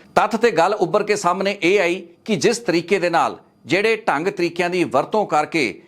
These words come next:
ਡਰਾਈਵਿੰਗ ਲਾਇਸੈਂਸਿਸ ਕੈਲੀਫੋਰਨੀਆ ਦੇ ਵਿੱਚ ਜਾਰੀ ਕੀਤੇ ਜਾ ਰਹੇ ਸਨ,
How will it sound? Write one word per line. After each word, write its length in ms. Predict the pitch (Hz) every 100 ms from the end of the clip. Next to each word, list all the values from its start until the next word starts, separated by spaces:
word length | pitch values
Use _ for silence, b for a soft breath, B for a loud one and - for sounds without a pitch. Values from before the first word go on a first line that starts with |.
| B -
ਡਰਾਈਵਿੰਗ 400 | 120 160 226 233
ਲਾਇਸੈਂਸਿਸ 580 | 131 131 208 208 262 -
ਕੈਲੀਫੋਰਨੀਆ 680 | 151 165 160 143 156 190 196
ਦੇ 80 |
ਵਿੱਚ 240 | 175 180 185
ਜਾਰੀ 360 | 120 131 143
ਕੀਤੇ 380 | 165 214 220 254
ਜਾ 160 | 170 156
ਰਹੇ 120 | 160
ਸਨ, 320 | 160 180 113